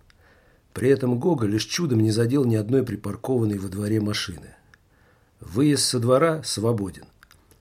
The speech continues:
Между аркой и полицейским автомобилем съезжал с выш-, с высокого тротуара большой джип. Он перегораживал узкую дорожку наискосок, по-прежнему оставаясь одним колесом на тротуаре. «Мерседес» стремительно проскочил через арку.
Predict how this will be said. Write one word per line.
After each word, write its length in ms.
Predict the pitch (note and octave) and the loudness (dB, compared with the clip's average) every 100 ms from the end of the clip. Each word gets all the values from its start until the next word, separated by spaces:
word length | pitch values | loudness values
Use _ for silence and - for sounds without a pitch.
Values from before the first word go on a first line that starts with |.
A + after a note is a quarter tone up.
| _ | _
Между 420 | D#2 F#2+ G#2+ G#2+ D3 | -8 -4 -2 0 2
аркой 320 | E3+ D#3 F#2 | 0 -4 -8
и 120 | - | -6
полицейским 640 | - A2+ A2+ C3 - A2 | -2 -2 0 -2 0 -2
автомобилем 600 | A2 - G#2+ A2 D#3+ C#3+ | -2 -2 0 0 0 -2
съезжал 560 | - F#2+ G#2 G2+ C3 C3 | -2 -2 -4 -2 0 0
с 100 | - | -2
выш-, 240 | A2 - | -2 -2
с 100 | - - | -4 -4
высокого 480 | A#2 C#3 B2+ G#2 G#2 | 0 2 2 0 -2
тротуара 420 | G2+ G#2 C3+ C3 | -4 0 2 0
большой 460 | F2+ F#2 - A#2 | -2 -6 -2 -2
джип. 340 | G#2 F2+ D#2 - _ _ - - - - _ - | -2 -4 -10 -18 _ _ -20 -20 -20 -20 _ -6
Он 200 | C3 B2+ | -4 0
перегораживал 720 | B2 B2 C3+ D3+ B2 A#2+ A2+ | 2 4 4 4 4 2 0
узкую 360 | D#3+ D3 B2 G#2 | -2 -4 -2 0
дорожку 440 | A2+ B2+ A2+ A2+ | 4 2 2 0
наискосок, 680 | A2 G#2 - A2 - D#3+ - | 2 2 0 -2 0 -4 -4
по-прежнему 520 | F#2+ - C3 A#2 A2 | -6 -2 0 2 2
оставаясь 540 | G2+ - G#2 A#2 A2 | 0 -2 2 4 2
одним 240 | G2 G2+ G#2+ | 0 -2 -2
колесом 420 | G#2 F#2+ - G2+ | 0 -4 -2 -2
на 100 | G2+ | -2
тротуаре. 560 | G2+ G2 F#2+ E2 D2 - _ _ _ _ _ - - _ - | -4 -6 -6 -8 -12 -18 _ _ _ _ _ -20 -20 _ -8
«Мерседес» 680 | F#2+ G2 - A2+ D#3 D3+ - | -4 0 2 4 4 2 -2
стремительно 680 | - G#2 A#2+ D3+ A#2+ A2+ | -4 0 2 2 2 2
проскочил 500 | A2 G#2 - G#2 B2 | 0 -2 -2 -2 -2
через 320 | A2+ G#2+ G#2 F#2+ | 0 0 0 -2
арку. 360 | E2 - - | -8 -14 -18